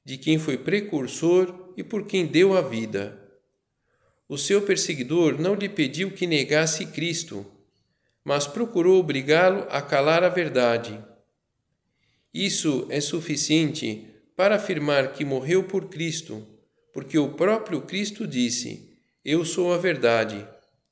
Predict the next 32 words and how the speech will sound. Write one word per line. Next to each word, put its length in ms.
Considerou 640
apetecível 840
aceitar 480
a 80
morte, 580
tendo 260
em 100
conta 520
que 200
a 80
sofria 600
pela 320
confissão 680
do 120
nome 280
de 160
Cristo, 580
e 120
que 160
com 200
ela 220
alcançaria 840
a 200
palma 380
da 120
vida 300
perene. 800
Bem 240
o 80
diz 300
o 80
apóstolo, 920